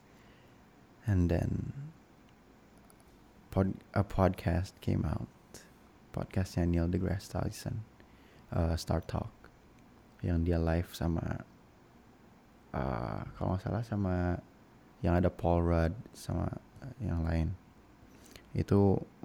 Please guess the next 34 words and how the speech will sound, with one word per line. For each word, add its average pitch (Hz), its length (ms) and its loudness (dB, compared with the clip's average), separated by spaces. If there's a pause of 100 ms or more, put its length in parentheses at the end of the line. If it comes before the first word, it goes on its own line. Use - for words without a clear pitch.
(680)
I 101 80 0
think, - 300 0 (260)
kalau 95 220 0
nggak 107 100 -2
salah 113 80 4
di 104 60 0
situ 113 160 2
ngomongin 92 340 4
neuroscience. - 800 0
Terus 104 160 -4
kayak, 135 160 -8 (880)
oke, 101 480 4
menarik 90 380 4
juga. 98 420 0 (400)
Walaupun 101 320 8
pada 95 160 10
saat 90 160 2
itu 101 160 6
gue 107 160 10 (640)
dengerinnya 92 540 4
nggak 98 100 0
seratus - 160 -4
persen, 87 300 -4
cuman 104 180 -6
kayak, - 120 -8 (680)
oh 131 160 2
iya 95 240 2
gitu, 123 300 -8
oh 127 260 2 (320)
oke, - 160 -6 (320)
oke. 90 220 2 (960)
Terus 95 160 2
itu 92 140 2
selesai, 104 800 6